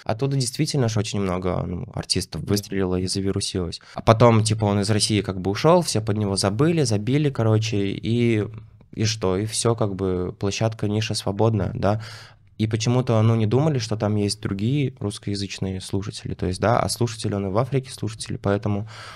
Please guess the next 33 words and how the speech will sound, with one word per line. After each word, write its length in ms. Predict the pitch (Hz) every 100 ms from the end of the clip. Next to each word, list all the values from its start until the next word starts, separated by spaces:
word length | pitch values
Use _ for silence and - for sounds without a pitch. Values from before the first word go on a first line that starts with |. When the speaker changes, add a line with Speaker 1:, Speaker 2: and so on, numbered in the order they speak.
| - - - -
Speaker 1:
продвигаясь 580 | 107 101 110 120 110 110
сейчас 360 | - 120 110
в 80 | 110
ТикТоке, 600 | - - 127 185 180 165 - -
например, 440 | - 110 110 107 104
набирая 440 | 107 107 110 107
аудиторию 480 | 98 101 98 101 98
там 140 | 95 92
в 40 |
Беларуси, 640 | 117 127 104 110 107 107
в 60 | -
Казахстане, 720 | 113 113 - - 98 101 101
там 160 | 92 98
еще 200 | 101 107
в 40 | 107
каких-то 400 | 101 - - 95
странах 500 | - 98 98 92 92
ближайших, 760 | 95 98 98 98 98 95 - - -
мы 100 | 127
получаем 460 | 135 123 127 123
как 160 | 117 110
бы 80 | 110
стримы, 540 | 110 113 117 135 175 - -
а 240 | 101 104
стримы, 360 | 107 - 110 120
они 160 | 127 110
толкают 460 | 104 104 117 110
трек 400 | 110 107 123 - -
в 280 | 92 95
общий 600 | 101 - 113 - 113 101
вот 180 | 101 95
котел. 420 | - - 92 98 -
Поэтому 500 | 98 107 107 107